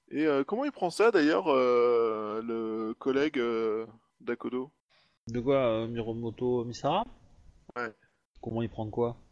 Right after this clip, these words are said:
Speaker 1: Le fait que le Ronin qui s'attaquait à sa... à son patelin, euh, soit... soit dans les, soit accepté comme Yoriki.
Speaker 2: Ouais, il s'en fout un peu, c'est plus vraiment son patelin, donc, euh.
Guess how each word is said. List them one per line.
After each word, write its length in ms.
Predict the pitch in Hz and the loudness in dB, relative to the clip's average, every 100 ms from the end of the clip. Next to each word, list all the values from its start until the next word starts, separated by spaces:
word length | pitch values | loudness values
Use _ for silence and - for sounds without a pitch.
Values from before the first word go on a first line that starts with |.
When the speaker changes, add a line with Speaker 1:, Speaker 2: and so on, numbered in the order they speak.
| - _ - _ _ _ | -20 _ -20 _ _ _
Speaker 1:
Le 180 | 135 110 | -14 -14
fait 180 | - 143 | -8 -8
que 320 | - 117 117 | -2 -2 -2
le 140 | 113 117 | -2 -4
Ronin 360 | 113 120 135 | -4 -6 -10
qui 180 | 156 110 | -12 -12
s'attaquait 420 | - 110 110 120 | -10 -8 -6 -4
à 60 | 120 | -6
sa... 640 | - 110 110 113 110 110 | -6 -8 -6 -8 -8 -10
à 60 | 107 | -10
son 160 | - 113 | -12 -10
patelin, 520 | 123 - 123 135 127 | -10 -6 -6 -6 -6
euh, 800 | 113 110 110 110 107 107 - 78 | -8 -10 -10 -10 -12 -12 -14 -16
soit... 440 | - 110 110 107 | -12 -10 -8 -8
soit 760 | 113 - - - - - 117 113 | -12 -18 -20 -20 -20 -16 -10 -8
dans 140 | 113 | -8
les, 340 | 113 104 104 117 - _ _ | -8 -10 -10 -14 -20 _ _
soit 260 | - - 113 | -20 -6 -6
accepté 360 | - 110 - | -6 -10 -10
comme 180 | 123 110 | -10 -10
Yoriki. 440 | 107 107 - - - - _ _ _ - - | -8 -10 -10 -16 -20 -20 _ _ _ -16 -2
Speaker 2:
Ouais, 180 | 104 | 0
il 20 | 127 | 0
s'en 160 | 104 | -4
fout 320 | 87 - 107 95 | -12 -12 -8 -8
un 20 | |
peu, 200 | - 123 | -6 -8
c'est 160 | - - | -8 -18
plus 180 | - - | -18 -14
vraiment 180 | - 104 | -10 -10
son 160 | 107 | -6
patelin, 380 | 98 98 110 117 | -4 -4 -4 -8
donc, 240 | 117 110 | -10 -14
euh. 60 | - | -16